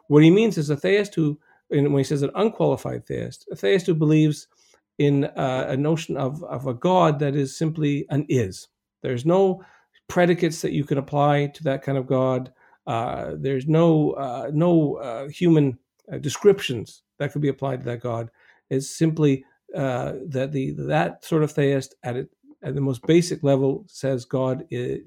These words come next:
simply is. Can't identify what God, what God is, but God is. So he calls that the unqualified theist. The other theist is the qualified theist who gives a, an identity to God. God is a what of some kind.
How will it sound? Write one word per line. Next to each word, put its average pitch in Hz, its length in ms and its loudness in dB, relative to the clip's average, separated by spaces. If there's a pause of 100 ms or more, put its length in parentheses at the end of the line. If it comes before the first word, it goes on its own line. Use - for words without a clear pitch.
simply 143 420 -6
is. 104 380 -4 (1080)
Can't 170 160 0
identify 156 460 4
what 143 160 2
God, 143 320 0
what 180 300 2
God 127 240 -2
is, 101 300 -8 (260)
but 123 100 -10
God 120 300 -2
is. 101 420 -10 (680)
So 185 80 0
he 185 60 2
calls 196 180 2
that 185 160 -2
the 151 240 2
unqualified 151 680 -2
theist. - 420 -14
The - 160 -10
other 220 260 4
theist 180 580 -2 (120)
is 151 180 -2
the - 100 -6
qualified 156 600 -2
theist 123 260 -4
who 180 140 -2
gives 170 240 2
a, 160 160 -4
an 160 160 0
identity 151 460 2
to 98 100 -10
God. - 400 -12
God 135 180 0
is 131 120 4
a 131 60 2
what 131 300 -4
of 80 100 -14
some 64 200 -10
kind. - 380 -16